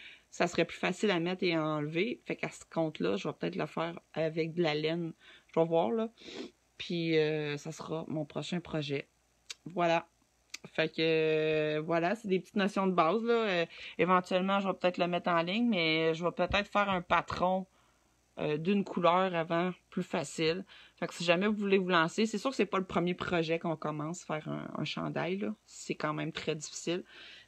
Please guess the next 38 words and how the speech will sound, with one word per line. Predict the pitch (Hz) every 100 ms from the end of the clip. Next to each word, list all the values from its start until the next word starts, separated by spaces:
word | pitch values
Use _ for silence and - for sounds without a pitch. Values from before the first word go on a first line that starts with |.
| _
Mais | 196 180
si | -
vous | 208
êtes | 220
avancé | 247 220 190 - 233
puis | 226 185
vous | 175
êtes | 175
capable | 170 196 196
de |
faire | 190 160
ça, | - 214
juste | 233 254
une | 226
couleur, | 202 - 175 190
par | 220 175
exemple, | 160 160 185 214 214 _ - - - _ -
puis | 170
apprendre | 160 190 202
une, | 190 175 160 156
vous | 165
devez | 175 180
savoir, | 180 165 190
dans | 185
le | 170
fond, | 190
tricoter | - - 165
à | 185
l'endroit, | 175 170 180
à | 190
l'envers, | 165 151 160 185 220 220
vous | 175
devez | 170 160 180
savoir | 180 175 190
faire | - 190
des | 185 170
augmentations, | 170 170 175 170 190
diminutions, | 190 175 180 170 - 180 196 220